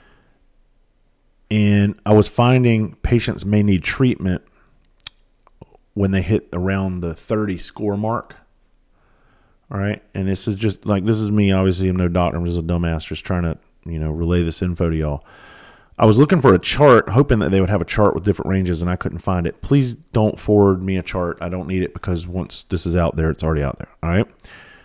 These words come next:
But my P C L score, they're saying you need treatment around the thirty mark. It's a patient may or may not need treatment my, around the thirty to thirty-three mark. My P C L score for trauma is a sixty-two, right? That's way over thirty.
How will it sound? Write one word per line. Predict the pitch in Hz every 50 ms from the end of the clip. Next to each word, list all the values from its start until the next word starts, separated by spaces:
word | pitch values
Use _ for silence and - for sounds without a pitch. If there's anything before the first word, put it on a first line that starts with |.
| _ _ _ _ _ _ _ _ _ _ _ -
But | 98 110 101 -
my | 104 110 117
P | 131 - 139 143 123
C | - - - 120 117
L | 120 127
score, | - - - - 110 101 92 92
they're | 101 110
saying | 110 - - 131 127 117 110
you | 107 101 104 113 110
need | 117 113 110 98
treatment | - - - 147 143 139 - - 110 101 95
around | 92 98 101 101 98
the | 95 87
thirty | - - 131 123 120 113 104
mark. | 98 95 90 87 -
It's | 80 92 -
a | - 87 95
patient | - 117 117 110 - 95 -
may | 95 101 104 104 107
or | 101 98
may | 98 98 98
not | 98 98 - -
need | 92 98 90
treatment | - - 104 95 76 82 - -
my, | 101 104 104 - - _
around | - 87 90 95 98 92
the | 92 87
thirty | - - 101 101 104 101 98 95 92
to | - - 90
thirty-three | - - 92 92 87 85 - - 92 87
mark. | 85 80 78 73 - - _ _ - - - - - - - - _ _ _ _ _ _ _
My | 110 107
P | 107 - 123 135 117
C | - - 117 117
L | 113 120 120 117
score | - - - 113 104 95
for | - -
trauma | - - - 123 113 110 110 104
is | 95 90 90
a | 90
sixty-two, | - - - 98 - - - 87 - - 95 85 71 65 - - _ _ _ _ -
right? | - 82 85 92 107 - - _ _ _
That's | 92 95 -
way | 104 98 107 113 113 113
over | 117 113 98 90
thirty. | - - 110 101 90 78 73 71